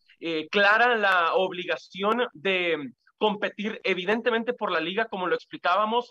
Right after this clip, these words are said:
Caro, de pelear, Cristiano, eh, para, mm, regresar al United a ganar la Premier, pero también, evidentemente, la Champions, porque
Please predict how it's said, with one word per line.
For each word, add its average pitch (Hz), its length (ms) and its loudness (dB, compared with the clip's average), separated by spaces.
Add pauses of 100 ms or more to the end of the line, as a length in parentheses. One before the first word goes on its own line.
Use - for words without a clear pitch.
(120)
Caro, 226 360 -2 (280)
de 220 160 -2
pelear, 180 500 0
Cristiano, 214 760 -2 (220)
eh, 156 440 0
para, 160 420 0
mm, 123 220 -12 (180)
regresar 202 680 -2
al 240 120 -2
United 214 500 -4 (120)
a 175 280 -2
ganar 180 480 -2
la 254 140 -4
Premier, 214 500 -6
pero 175 200 -2
también, 151 440 -6
evidentemente, 170 680 -2
la 170 120 -2
Champions, 240 540 -4
porque 175 380 -4